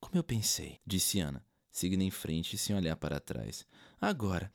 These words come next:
espero que cumpra as ordens de seu capitão e me acompanhe, e que seus homens façam o mesmo. Se bem que talvez eu nem tenha mesmo o que fazer aqui", ela pensou, observando os farrapos humanos que mal respiravam. Pareciam mesmo os diabos, cobrindo a cabeça com trapos imundos e se arrastando sobre os próprios excrementos.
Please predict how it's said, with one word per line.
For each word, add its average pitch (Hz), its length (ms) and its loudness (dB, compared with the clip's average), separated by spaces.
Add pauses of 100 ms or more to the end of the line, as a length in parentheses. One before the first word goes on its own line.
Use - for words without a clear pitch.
(340)
espero 247 360 2
que 220 140 0
cumpra 156 480 2
as 117 160 2
ordens 135 380 2
de 127 100 0
seu 127 180 0
capitão 120 640 0 (160)
e 175 60 0
me 170 100 6
acompanhe, 107 600 2 (260)
e - 80 -4
que - 160 0
seus 131 440 2
homens 107 280 2
façam 120 480 0
o 127 40 2
mesmo. 95 500 0
Se - 140 -4
bem 92 200 2
que 95 80 -8
talvez 101 480 0
eu 95 80 0
nem 98 220 2
tenha 107 240 0
mesmo 92 380 0
o - 20 -6
que - 100 -14
fazer 92 380 -2
aqui", 92 340 -4 (280)
ela 76 200 2
pensou, 87 460 0 (400)
observando 117 540 2
os 127 100 0
farrapos 110 560 2
humanos 104 500 6
que - 140 -2
mal 85 220 2
respiravam. - 720 -4
Pareciam 202 400 0
mesmo 151 420 4
os 131 140 2
diabos, 90 580 0
cobrindo 101 360 2
a 101 40 0
cabeça 92 500 0
com 92 160 -4
trapos 90 460 -2
imundos 90 540 2
e 82 80 -4
se - 160 0
arrastando 87 560 -2
sobre 87 260 -4
os - 100 -6
próprios 73 480 -4
excrementos. 76 720 -4